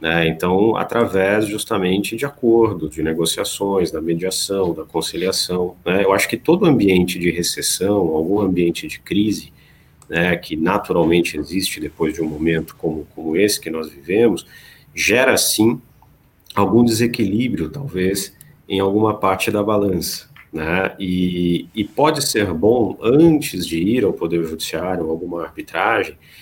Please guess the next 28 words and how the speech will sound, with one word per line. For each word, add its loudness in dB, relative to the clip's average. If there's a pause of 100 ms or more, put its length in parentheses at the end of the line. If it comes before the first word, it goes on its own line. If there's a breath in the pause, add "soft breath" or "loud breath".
(320 loud breath)
lembrar-se 2
que -10
faz -2
sentido -2
o -6
diálogo, 0 (120)
né? -6
Faz -4
sentido -8
a -6
negociação, 0 (340 soft breath)
e -2
eu 6
acho 2
que 2
esse 0
é 2
o 0
desafio 0
imediato. 0 (560 soft breath)
É, 2
existe 2
sim, 0 (220)
tá? -2
Eu -2
acho -10
que, -12 (200)
é, -8